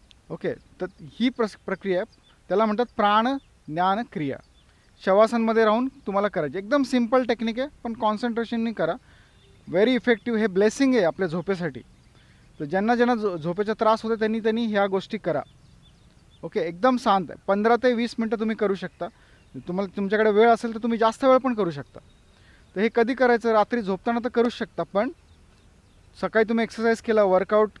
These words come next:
केला किंवा तुम्हाला थोडा वेळ असेल, तर त्याच्यानंतर तुम्ही करा, एकदम relax करा, तर तुम्हाला दिवसभर fresh वाटेल, कारण system पूर्ण relax होईल.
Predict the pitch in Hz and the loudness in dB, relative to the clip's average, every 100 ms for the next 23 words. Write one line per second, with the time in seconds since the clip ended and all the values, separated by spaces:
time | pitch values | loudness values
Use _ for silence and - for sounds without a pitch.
0 | - 190 170 - _ _ _ _ _ 185 | -4 0 0 -2 _ _ _ _ _ -4
1 | 190 202 202 214 208 220 220 - 156 165 | 0 -2 2 4 6 6 6 2 -6 -8
2 | 196 196 226 220 220 240 220 226 269 - | -6 -4 -2 -2 -2 -4 -2 -4 -4 -8
3 | _ _ - 175 147 - 180 254 233 208 | _ _ 0 0 0 -4 -2 0 2 4
4 | 214 - 185 123 147 185 214 226 190 233 | 4 2 -6 -8 -6 -2 0 0 2 4
5 | 262 214 254 - 226 226 208 185 254 - | 4 4 0 2 0 0 -2 -4 -8 -14
6 | - - - 190 226 220 - 262 240 247 | -20 -20 -10 -6 -4 -4 -2 -2 0 -2
7 | 247 240 208 185 - 143 | 0 0 2 0 -2 -10